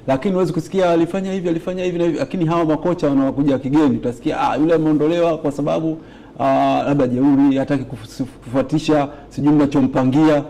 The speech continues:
Lakini makocha wazao wao wanakubali, wanakubali kupangiwa na kila kitu. Na akikubali kupangiwa, akipindisha tu kidogo, akiwa anapindisha msimamo fulani hivi, hautasikia nje, lakini wata-, wanawaondoa.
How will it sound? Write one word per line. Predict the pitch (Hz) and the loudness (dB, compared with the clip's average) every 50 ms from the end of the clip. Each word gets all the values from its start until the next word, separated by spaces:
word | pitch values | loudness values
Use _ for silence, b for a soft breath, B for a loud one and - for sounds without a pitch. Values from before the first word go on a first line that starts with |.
| B B B - | B B B -4
Lakini | 131 135 226 220 294 | -2 0 0 0 2
makocha | 330 - 226 - 175 - 151 | 0 0 0 -2 -2 0 0
wazao | 143 139 151 180 170 165 | 2 2 2 2 2 4
wao | 175 170 160 139 123 | 4 4 2 2 0
wanakubali, | 117 113 113 110 - 131 131 151 170 196 - - - - - - - - - - - - - - - | 0 -2 -6 -8 -6 -2 0 0 2 2 0 -2 -4 -6 -14 -20 -20 -20 -20 -20 -20 -20 -18 -10 -8
wanakubali | 127 120 - 147 151 165 170 165 151 | -8 -6 -2 0 2 4 4 4 4
kupangiwa | 139 139 120 - 131 127 120 135 180 185 180 | 2 0 -2 -2 -2 -2 -2 0 0 0 0
na | 156 135 120 | 0 0 0
kila | - 143 131 117 | 0 -2 -2 -2
kitu. | 117 - 127 120 - - - B B B B B | -4 -4 -6 -6 -6 -10 -20 B B B B B
Na | 131 151 170 | 2 2 2
akikubali | 165 170 185 - 196 196 262 262 214 196 | 2 0 -2 -2 2 2 4 4 4 2
kupangiwa, | 175 - 190 170 170 175 202 196 214 | 0 2 2 2 2 2 2 2 0
akipindisha | - - 262 - 294 359 381 403 - - 262 | 2 0 -2 0 0 -2 0 0 0 0 0
tu | 190 202 | -2 -2
kidogo, | - 196 175 185 175 156 127 113 107 147 | -4 -2 0 2 2 2 2 0 -2 -4
akiwa | 143 143 214 247 226 185 190 | -4 0 0 0 0 0 0
anapindisha | 190 262 180 - 180 190 202 - - | -2 -2 -2 -4 -6 -6 -4 -4 -4
msimamo | 175 165 - 165 170 170 170 165 160 | -4 -4 -4 -2 -2 0 0 0 0
fulani | - - 165 156 143 143 | 0 2 2 4 4 4
hivi, | 123 - - - B B B B - | 2 -2 -6 -12 B B B B -2
hautasikia | - 185 - 156 143 - - 165 160 151 | -2 0 2 0 0 0 0 2 2 4
nje, | 147 127 | 4 2
lakini | 123 123 117 147 147 135 | 2 0 2 2 2 2
wata-, | 127 123 123 117 117 - 117 | 2 -2 -4 -6 -8 -6 -6
wanawaondoa. | 113 113 117 117 120 120 120 117 120 120 135 135 127 120 | -6 -6 -4 -4 -4 -4 -4 -2 -2 0 2 2 0 0